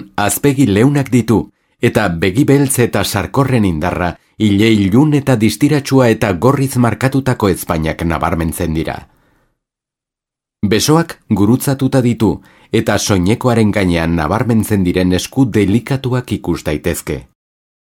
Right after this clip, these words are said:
Figura errealismo zorrotzarekin dago eginda, ondoarekin kontrastea sortuz. Izan ere, ondoa paisaia zirriborratua da,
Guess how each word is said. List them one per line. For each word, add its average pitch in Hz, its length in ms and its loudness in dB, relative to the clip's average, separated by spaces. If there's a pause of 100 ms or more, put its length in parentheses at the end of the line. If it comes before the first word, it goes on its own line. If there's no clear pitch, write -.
(680)
Figura 127 460 2 (260)
errealismo 147 640 2
zorrotzarekin 95 880 -2
dago 85 240 -2
eginda, 80 460 -2 (260)
ondoarekin 123 720 2
kontrastea 82 680 -2
sortuz. 80 540 -6 (640)
Izan 117 320 2
ere, 82 220 0 (240)
ondoa 110 480 2
paisaia 123 500 0
zirriborratua 131 880 0
da, 82 140 -2